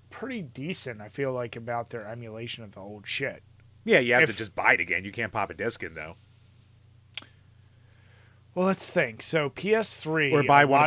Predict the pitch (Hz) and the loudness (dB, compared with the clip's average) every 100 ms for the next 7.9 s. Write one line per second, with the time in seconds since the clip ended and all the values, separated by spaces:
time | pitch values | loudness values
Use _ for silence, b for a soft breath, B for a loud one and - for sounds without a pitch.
0 | 123 127 160 160 117 113 120 110 104 107 | 6 4 4 2 2 2 2 2 0 -2
1 | 98 87 87 101 - - _ _ _ _ | -6 -8 -10 -12 -14 -20 _ _ _ _
2 | _ 160 143 123 135 139 - 190 208 - | _ 0 2 2 -2 -6 -4 0 2 0
3 | - 190 175 160 - 156 - 147 135 - | -2 -2 -2 -4 -4 -6 -4 -4 -4 -6
4 | 135 131 - - 113 110 107 104 107 - | -6 -6 -8 -12 -12 -14 -14 -16 -14 -14
5 | - 117 120 135 139 - 143 139 - - | -12 -10 -4 -4 -4 -10 -10 -10 -12 -12
6 | 131 123 123 120 117 - 120 - 120 117 | -12 -10 -10 -12 -14 -16 -16 -12 -12 -10
7 | 107 113 117 104 - 117 107 95 95 | -14 -16 -14 -12 -14 -14 -14 -14 -18